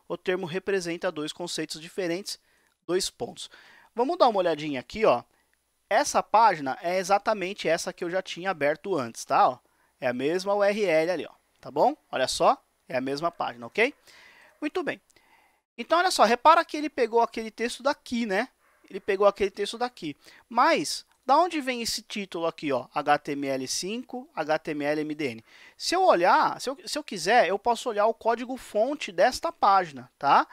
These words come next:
Se eu clicar com o botão direito, exibir código fonte da página, ou aqui no Chrome, Ctrl U.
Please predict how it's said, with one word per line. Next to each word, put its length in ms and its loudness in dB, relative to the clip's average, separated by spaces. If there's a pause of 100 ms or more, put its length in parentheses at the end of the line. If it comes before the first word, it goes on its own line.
(280)
Se 80 -20
eu 60 -20
clicar 320 -4
com 100 -8
o 20 -8
botão 280 -6
direito, 480 -2 (280)
exibir 480 -4
código 500 -2
fonte 300 -12
da 140 0
página, 440 0 (360)
ou 320 8 (360)
aqui 300 -2
no 100 -6
Chrome, 400 0 (400)
Ctrl 600 -4 (180)
U. 240 -4